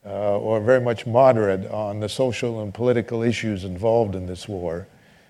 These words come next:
Uh, that was certainly true of McClellan. I think to some degree it was true of Meade.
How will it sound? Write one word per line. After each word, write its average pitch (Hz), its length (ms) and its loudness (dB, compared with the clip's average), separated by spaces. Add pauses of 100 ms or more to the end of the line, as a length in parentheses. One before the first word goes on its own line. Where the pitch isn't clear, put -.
(480)
Uh, 104 260 -6
that 113 120 0
was 113 120 0
certainly 139 300 4
true 139 240 4
of 117 80 2
McClellan. 120 600 4
I 113 120 -6
think 123 240 -8
to 101 80 -10
some 127 240 -2
degree 117 300 6
it 113 100 0
was 107 160 -6
true 120 260 -6
of 101 100 -6
Meade. 123 380 0